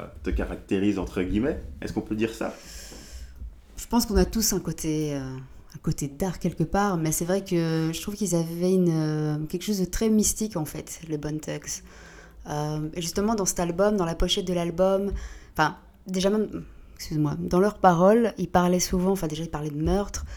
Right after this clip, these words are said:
Speaker 1: Ouais.
Speaker 2: de Ouija, donc, euh, tout ce qui est, euh, euh, tout ce qui est un peu surnaturel avec, euh, l'appel des esprits, des
Speaker 1: Ouais,
Speaker 2: trucs comme
Speaker 1: ok,
Speaker 2: ça,
Speaker 1: ouais.
Speaker 2: avec le Ouija board.
Speaker 1: Ouais.
Speaker 2: Euh, les mecs parlaient aussi, euh, ouais, de drogue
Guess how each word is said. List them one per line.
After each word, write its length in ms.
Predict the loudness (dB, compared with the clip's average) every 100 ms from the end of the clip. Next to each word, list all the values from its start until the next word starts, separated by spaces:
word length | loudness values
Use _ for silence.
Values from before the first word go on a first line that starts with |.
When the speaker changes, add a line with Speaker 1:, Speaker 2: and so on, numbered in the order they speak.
| -12
Speaker 1:
Ouais. 80 | -2
Speaker 2:
de 100 | 0
Ouija, 640 | 0 -2 0 2 4 2
donc, 300 | 0 -2 2
euh, 180 | 2 2
tout 140 | -2
ce 100 | -6
qui 180 | -2 0
est, 200 | 2 2
euh, 340 | 0 -2 -4 -8 -16 -20 -20 -20 -20 -20 -20 -20 -20 -20 -10
euh, 920 | -6 -4 -4 -4 -4 -4 -4 -6 -6 -10 -12 -14 -16 -20 -20 -14
tout 80 | -8
ce 60 | -4
qui 80 | -2
est 20 |
un 40 |
peu 100 | 0
surnaturel 760 | 0 0 0 -2 -2 0 4 4
avec, 320 | 2 -2 -4
euh, 160 | -4 -2
l'appel 380 | -2 0 -2 0
des 180 | -2
esprits, 580 | 0 0 0 -2 -2 -2
des 60 | -2
Speaker 1:
Ouais, 60 | -2
Speaker 2:
trucs 220 | -2 0
comme 120 | 0
Speaker 1:
ok, 60 | 2
Speaker 2:
ça, 140 | 0
Speaker 1:
ouais. 60 | 0
Speaker 2:
avec 220 | -2 -4
le 60 |
Ouija 320 | -2 -2 -2 -2
board. 380 | 0 0 0
Speaker 1:
Ouais. 300 | -6 -10 -8 -8 -14 -18 -20 -12 -6
Speaker 2:
Euh, 440 | -4 -2 -2 -2 -4 -4
les 80 | -2
mecs 280 | -2 -2 -4
parlaient 480 | -4 -4 -4 -4 -4
aussi, 420 | -2 -4 -4 -4
euh, 120 | -4 -4
ouais, 140 | -4 -4
de 120 | -4
drogue 580 | -2 0 2 2 0